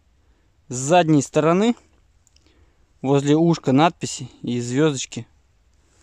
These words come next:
А, так это у нас снова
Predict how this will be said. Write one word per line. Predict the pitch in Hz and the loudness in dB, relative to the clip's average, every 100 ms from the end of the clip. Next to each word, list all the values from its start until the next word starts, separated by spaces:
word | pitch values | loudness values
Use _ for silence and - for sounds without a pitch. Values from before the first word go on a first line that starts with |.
| _ _ _ _ _ _ _ _ - | _ _ _ _ _ _ _ _ 2
А, | 160 151 | 4 6
так | 123 127 | 4 0
это | 147 | 2
у | 151 | 4
нас | 160 151 | 4 2
снова | - - 139 - - 196 180 147 120 | 0 -12 -12 -4 2 4 6 6 2